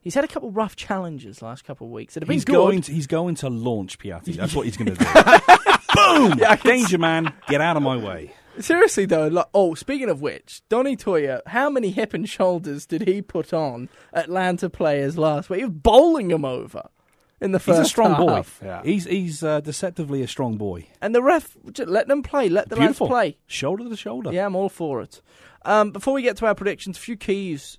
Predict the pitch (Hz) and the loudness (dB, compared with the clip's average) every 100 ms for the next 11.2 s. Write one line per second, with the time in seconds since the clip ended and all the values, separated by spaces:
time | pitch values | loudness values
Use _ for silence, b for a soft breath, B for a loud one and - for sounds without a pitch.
0 | _ 170 151 147 151 143 110 92 - 135 | _ -8 -6 -4 -4 -4 -8 -14 -14 -12
1 | 135 127 120 104 87 - 135 202 240 - | -10 -8 -8 -8 -10 -10 -8 -8 -8 -8
2 | 220 190 202 180 160 156 170 143 135 131 | -8 -8 -10 -10 -12 -10 -8 -8 -8 -10
3 | 139 135 127 127 127 123 - 117 113 - | -8 -8 -8 -12 -14 -14 -14 -14 -14 -14
4 | 120 - - - - - - _ _ _ | -16 -16 -20 -20 -20 -20 -20 _ _ _
5 | _ 247 320 - 226 - 202 175 175 190 | _ 2 2 0 -2 -2 -6 0 4 4
6 | 139 127 190 233 170 160 165 170 175 160 | 2 4 8 8 6 4 4 2 -4 -8
7 | 131 151 143 165 151 135 135 139 143 151 | 2 2 2 0 0 -6 -10 -12 -4 0
8 | 175 180 - 156 156 139 143 - 139 - | 0 0 -4 -2 -4 -4 -6 -8 -10 -8
9 | 135 - 175 147 131 120 151 - 139 123 | -10 -8 -8 -6 -6 -6 -10 -4 -4 -2
10 | 131 131 - - 156 143 135 - 123 113 | -4 -4 -8 -6 -4 -2 -4 -4 -6 -6
11 | 117 | -10